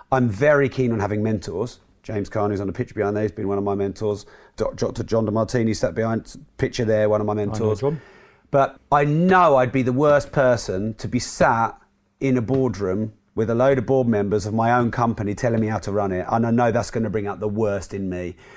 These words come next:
Speaker 1: So I guess you could say I'm self-aware enough to know my weaknesses. Is there a kind of personality type that makes a really bad, you know, person to sell shares in their company?
Speaker 2: Yeah. Yeah, you.
Speaker 1: <laughs> Yeah.
Speaker 2: And,
Speaker 1: So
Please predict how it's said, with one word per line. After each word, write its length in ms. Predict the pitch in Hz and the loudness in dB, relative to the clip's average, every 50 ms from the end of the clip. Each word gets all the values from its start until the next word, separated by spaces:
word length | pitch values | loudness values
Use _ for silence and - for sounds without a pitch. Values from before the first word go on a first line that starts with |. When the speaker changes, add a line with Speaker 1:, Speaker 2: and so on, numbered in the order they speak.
| - - | -20 -12
Speaker 1:
So 140 | - - 113 | -6 -6 -4
I 40 | |
guess 180 | 104 123 - - | -4 -4 -6 -6
you 40 | 127 | -6
could 140 | - 123 - | -6 -6 -6
say 100 | - 117 | -6 -6
I'm 120 | 107 110 | -6 -6
self-aware 600 | 104 - - 131 120 110 - 110 110 113 107 101 101 | -6 -2 -2 0 0 0 -2 -2 -2 -2 -2 -2 -4
enough 200 | 101 104 98 - - | -4 -6 -6 -8 -8
to 80 | - 104 | -8 -6
know 120 | 101 98 | -4 -4
my 160 | 95 92 92 | -2 -2 -2
weaknesses. 800 | 90 95 101 98 - - 87 - - - - - - - - - _ _ - - - - - - - | 0 0 -2 -2 -4 -10 -12 -12 -14 -14 -16 -16 -18 -18 -20 -20 _ _ -20 -20 -20 -20 -12 -4 0
Is 160 | 175 185 - | 0 0 2
there 180 | - 175 165 160 | 4 4 6 6
a 80 | 156 | 4
kind 260 | - - 151 147 147 135 | 4 4 2 4 4 2
of 220 | 123 - - - | 0 -4 -8 -8
personality 680 | - - 180 170 151 117 135 151 139 139 135 - 147 139 | 0 2 4 4 2 2 2 2 2 2 2 0 -2 -4
type 280 | - - 156 120 113 113 | 0 0 0 0 0 0
that 80 | 127 123 | 0 0
makes 300 | 123 127 135 - - - | 2 0 0 -2 -2 -2
a 80 | 143 | -2
really 420 | 131 127 135 104 170 147 135 131 120 | 0 0 0 2 2 2 2 0 2
bad, 580 | 95 147 135 127 120 113 110 107 113 110 - - - - _ _ _ _ _ _ _ _ - | 2 4 4 4 4 2 0 0 -2 -4 -8 -12 -20 -20 _ _ _ _ _ _ _ _ -10
you 120 | - 117 113 | -8 -6 -6
know, 80 | - | -6
person 300 | - 131 135 127 101 117 113 | -2 -2 -2 -2 -2 -4 -6
to 40 | 110 | -4
sell 260 | - - 131 117 110 | -2 0 0 0 0
shares 260 | - - 135 123 107 95 | 0 0 -2 -2 0 -2
in 60 | 120 | -2
their 100 | 117 110 | -2 -2
company? 440 | - 127 117 107 104 104 101 95 107 - _ _ _ _ _ _ _ _ _ - | -2 -2 -4 -4 -4 -6 -8 -8 -10 -12 _ _ _ _ _ _ _ _ _ -18
Speaker 2:
Yeah. 1000 | 165 139 139 135 139 135 135 135 131 131 131 123 120 117 120 113 110 107 104 101 101 - _ _ _ _ _ _ - | -14 -10 -8 -6 -4 -4 -2 -2 -2 -4 -4 -6 -6 -6 -8 -8 -8 -8 -10 -10 -12 -16 _ _ _ _ _ _ -4
Yeah, 200 | 139 143 147 135 | -2 0 0 0
you. 460 | 123 120 117 135 151 147 127 110 104 - 123 - | 0 -2 -4 -2 -2 -2 -2 -2 -4 -4 -4 -2
Speaker 1:
<laughs> 100 | - - | 2 2
Yeah. 480 | 240 - - 254 180 170 190 156 131 131 - 160 | 2 4 4 2 2 4 2 2 0 0 -2 0
Speaker 2:
And, 220 | 156 135 135 127 | 0 0 0 -2
Speaker 1:
So 60 | - | -4